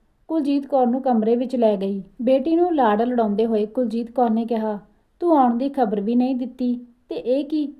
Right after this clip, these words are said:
ਇਕੱਲੀ ਆ ਗਈ? ਮੇਰੇ ਜਵਾਈ ਤੇ ਬੱਚਿਆਂ ਨੂੰ ਨਹੀਂ ਲੈ ਕੇ ਆਈ?" ਚਰਨਜੀਤ ਨੇ ਕਿਹਾ, "ਮਾਂ, ਜੇ ਮੈਂ ਤੇਰੇ ਜਵਾਈ ਤੇ ਬੱਚਿਆਂ ਨੂੰ ਲਿਆਉਂਦੀ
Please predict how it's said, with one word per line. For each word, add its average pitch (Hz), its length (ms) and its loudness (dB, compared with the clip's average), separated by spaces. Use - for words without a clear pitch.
ਇਕੱਲੀ 247 440 0
ਆ 311 140 2
ਗਈ? 302 240 -2
ਮੇਰੇ 247 260 0
ਜਵਾਈ 220 340 0
ਤੇ 254 140 -2
ਬੱਚਿਆਂ 247 380 -4
ਨੂੰ 262 120 -2
ਨਹੀਂ 262 100 0
ਲੈ 254 140 0
ਕੇ 254 180 -4
ਆਈ?" 254 260 -4
ਚਰਨਜੀਤ 277 440 0
ਨੇ 285 120 0
ਕਿਹਾ, 220 380 -4
"ਮਾਂ, 254 200 0
ਜੇ 254 240 -2
ਮੈਂ 247 220 0
ਤੇਰੇ 262 240 -4
ਜਵਾਈ 226 300 -2
ਤੇ 247 140 -4
ਬੱਚਿਆਂ 226 360 -4
ਨੂੰ 247 140 0
ਲਿਆਉਂਦੀ 214 420 -2